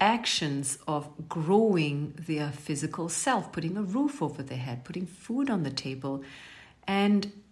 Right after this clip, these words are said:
sexual activity was also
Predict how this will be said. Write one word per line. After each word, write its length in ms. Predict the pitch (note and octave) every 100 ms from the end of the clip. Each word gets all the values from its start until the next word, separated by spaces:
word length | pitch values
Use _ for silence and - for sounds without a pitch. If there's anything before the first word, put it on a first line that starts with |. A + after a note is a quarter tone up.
| _ -
sexual 840 | - - A#3 A#3 - A#3 B3 B3
activity 960 | D#3 - - C#4+ C#4 - D3 C#3+ D3+ - - -
was 200 | E3 D#3+
also 760 | F#3 B3+ C#4+ - D3 C#3 C#3+